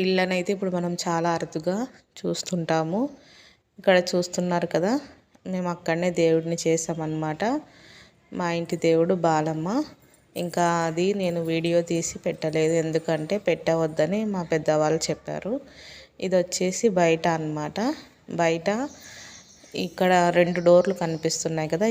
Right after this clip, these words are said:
ఇప్పుడు నేను వెళ్ళిన రూమ్లో నుంచి కూడా ఇంట్లోకి వెళ్ళవచ్చు,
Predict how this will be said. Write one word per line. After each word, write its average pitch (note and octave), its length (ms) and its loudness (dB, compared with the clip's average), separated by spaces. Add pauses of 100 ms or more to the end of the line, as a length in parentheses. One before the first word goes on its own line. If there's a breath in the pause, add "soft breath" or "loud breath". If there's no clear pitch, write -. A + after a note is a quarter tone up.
ఇప్పుడు F3 280 0
నేను E3 240 -2
వెళ్ళిన D#3 320 -2 (120)
రూమ్లో D#3+ 380 -2 (100)
నుంచి D#3+ 260 -2 (100)
కూడా F3 160 4 (100)
ఇంట్లోకి D#3 380 -4
వెళ్ళవచ్చు, D3+ 600 -2